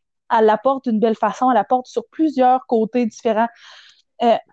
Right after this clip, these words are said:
elle parle pas juste du mi-, tu sais, elle englobe tout ce que dans le minimaliste, un peu, sa version à elle.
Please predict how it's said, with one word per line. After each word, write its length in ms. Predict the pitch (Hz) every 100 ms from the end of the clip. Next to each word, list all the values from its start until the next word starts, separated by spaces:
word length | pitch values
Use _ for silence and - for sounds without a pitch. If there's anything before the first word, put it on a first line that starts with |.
| -
elle 100 | 220 233
parle 160 | 262
pas 100 | 285
juste 240 | 247 262 220
du 80 |
mi-, 140 | 226 - -
tu 100 | 294
sais, 80 | - _ -
elle 60 | 247
englobe 340 | 247 247 254 -
tout 160 | 320 302
ce 100 | -
que 80 | 208
dans 140 | 196
le 100 | 185
minimaliste, 600 | 185 185 175 156 175 -
un 100 | - 185
peu, 200 | 220 262 _ _
sa 400 | - - 269 226
version 480 | 196 - 240 220 - -
à 100 | 196 -
elle. 200 | -